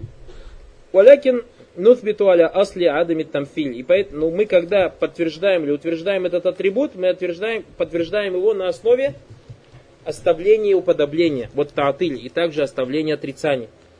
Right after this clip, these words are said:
Кама каля джалля ва аля, как сказал Всевышний Аллах субхану ва тааля, "Ляйса камитли гишай ва хуа самил басир". Нет ничего подобного ему, и он слышащий, видящий. "Ля юсалю би ваджи ля иля джанна", то есть не надо просить ликом Аллаха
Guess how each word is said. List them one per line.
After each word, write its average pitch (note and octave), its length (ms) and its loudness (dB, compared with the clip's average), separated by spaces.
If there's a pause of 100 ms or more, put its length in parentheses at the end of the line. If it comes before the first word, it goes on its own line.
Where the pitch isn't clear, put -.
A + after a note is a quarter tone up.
(300)
Кама B3 260 -2
каля G3 280 0
джалля D#3+ 260 0
ва D#3 80 0
аля, D#3+ 120 -2
как D#3 160 -4
сказал C#3+ 180 -4
Всевышний C#3 340 -8
Аллах C3 160 2
субхану C3 240 -10
ва - 40 -8
тааля, E3+ 220 -2
"Ляйса D3 460 -4
камитли C#3 460 -6
гишай B2+ 300 -6
ва D3 120 0
хуа C#3 160 -2
самил B2+ 300 -8
басир". A#2+ 280 -8
Нет F3 260 -2
ничего D3 300 -4
подобного C3+ 480 -2
ему, C#3+ 280 -4 (560)
и C3 100 -4
он F#3+ 160 0
слышащий, D3 520 -6
видящий. B2+ 440 -10 (1800)
"Ля G3+ 120 0
юсалю G#3 320 2
би F#3 100 2
ваджи F3+ 260 0
ля F3+ 200 2
иля D#3 160 2
джанна", C#3 300 -2
то - 80 -10
есть - 140 -12
не C#3+ 80 -6
надо E3 260 0
просить D3 360 -6
ликом D3+ 280 -4
Аллаха D#3 520 -2